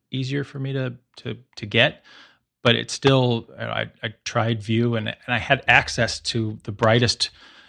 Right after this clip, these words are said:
Angular and Vue and React people that I know. I mean, at, at Microsoft, at the developer advocacy group, truly some of the best developers for front end that I had access to, John and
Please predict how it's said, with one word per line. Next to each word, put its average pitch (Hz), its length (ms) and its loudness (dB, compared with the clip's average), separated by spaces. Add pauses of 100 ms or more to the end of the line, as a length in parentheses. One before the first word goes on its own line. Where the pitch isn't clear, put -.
(160)
Angular 127 500 8
and 110 220 4
Vue 120 260 6
and 113 160 4
React 107 420 2
people 113 680 2 (100)
that 107 140 2
I 98 100 4
know. 113 300 4
I 104 40 2
mean, 110 200 -6
at, 110 200 -6
at 117 140 -6
Microsoft, 113 640 0
at 107 40 -8
the 104 60 -8
developer 104 460 -2
advocacy 107 480 -6
group, 98 300 -10 (1000)
truly 135 400 6
some 117 220 0
of 110 100 0
the 104 120 -2
best - 680 0
developers 107 680 -2
for - 180 -10
front 104 240 0
end 104 360 -2 (400)
that 104 140 -6
I 101 80 -2
had 101 160 0
access 104 420 0
to, 98 180 -6
John 98 460 2
and - 160 -8